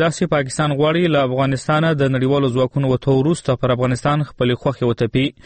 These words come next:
دی زیاتوي، له دې سره به نه یوازې افغانانو ته، بلکې د پاکستان خلکو ته هم زیان ورسیږي. له مشال راډیو سره په ځانګړې مرکه کې حسین حقانی ویل، پاکستان باید له افغانستان سره د دوستۍ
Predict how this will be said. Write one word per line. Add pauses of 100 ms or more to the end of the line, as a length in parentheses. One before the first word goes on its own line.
(320)
دی
زیاتوي،
له
دې
سره
به
نه
یوازې
افغانانو
ته،
بلکې
د
پاکستان
خلکو
ته
هم
زیان
ورسیږي. (500)
له
مشال
راډیو
سره
په
ځانګړې
مرکه
کې
حسین
حقانی
ویل،
پاکستان
باید
له
افغانستان
سره
د
دوستۍ